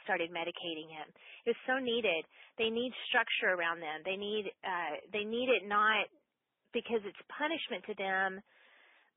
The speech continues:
but because it's good for their soul. It's,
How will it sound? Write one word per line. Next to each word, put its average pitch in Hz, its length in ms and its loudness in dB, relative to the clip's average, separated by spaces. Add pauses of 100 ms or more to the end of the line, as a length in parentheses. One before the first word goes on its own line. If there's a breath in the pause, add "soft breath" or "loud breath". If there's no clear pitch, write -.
(120)
but 202 160 6
because 220 320 -2
it's 190 180 -6 (140)
good 214 180 0
for 254 140 2
their 185 140 4 (120)
soul. 185 480 2 (380)
It's, 202 180 -6